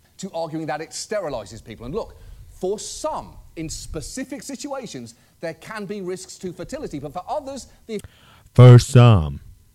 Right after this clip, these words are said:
Speaker 1: effect is anticipated to be reversible. If the
Speaker 2: Again, reversible. I, I call bullshit.
Speaker 1: medication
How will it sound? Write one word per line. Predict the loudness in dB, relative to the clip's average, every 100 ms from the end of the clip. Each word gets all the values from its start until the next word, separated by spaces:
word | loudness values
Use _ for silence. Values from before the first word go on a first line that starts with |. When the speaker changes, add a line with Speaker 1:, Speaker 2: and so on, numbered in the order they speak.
| -20 -14
Speaker 1:
effect | -12 -12 -10
is | -10 -8
anticipated | -10 -10 -10 -10 -10 -10 -10
to | -10
be | -8 -10 -12 -16
reversible. | -12 -8 -8 -8 -14 -18 -20 _ _
If | -14 -10
the | -10 -12 _ _ 0
Speaker 2:
Again, | 2 2 2
reversible. | 0 0 -2 -4 -12 -16 -18 _ _ _ _ _ _ _ _ -12
I, | -10 -8
I | -4 -4
call | -2 -2
bullshit. | -2 -2 -6 -12 _ _ -20 -18
Speaker 1:
medication | -14 -12 -10 -10 -10 -12